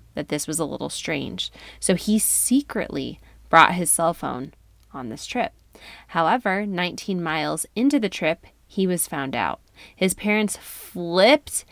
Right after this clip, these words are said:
and basically encouraged him to throw his cell phone out the window while driving on the highway. Whether Mitchell was willing or unwilling, his phone was found on the northbound highway.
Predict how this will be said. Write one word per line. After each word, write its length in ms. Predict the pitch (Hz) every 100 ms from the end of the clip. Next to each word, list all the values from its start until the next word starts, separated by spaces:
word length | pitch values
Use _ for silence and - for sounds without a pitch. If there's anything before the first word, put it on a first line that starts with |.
| - -
and 140 | 196
basically 440 | 202 202 220 220
encouraged 560 | 202 180 247 262 254 -
him 200 | 196 190
to 100 | 196
throw 240 | 185 202 180
his 140 | 180
cell 220 | - 190
phone 280 | 185 160 151
out 220 | - 175 -
the 60 |
window 520 | 170 180 151 135 143 - - 180
while 340 | 180 190 - -
driving 460 | 180 180 180 170
on 100 | 165
the 60 | 160
highway. 440 | 175 185 - - - _ - - - - - _
Whether 340 | 190 233 311 302
Mitchell 320 | 247 254 214
was 180 | 175 175
willing 420 | 208 226 220 214
or 200 | 170 -
unwilling, 640 | 180 190 175 175 170 175 175 _ _
his 280 | - 285 -
phone 360 | 254 277 247
was 280 | 165 196 202
found 420 | - 190 180 139 -
on 140 | 160
the 60 | 156
northbound 500 | 151 160 - - 175
highway. 400 | 156 - -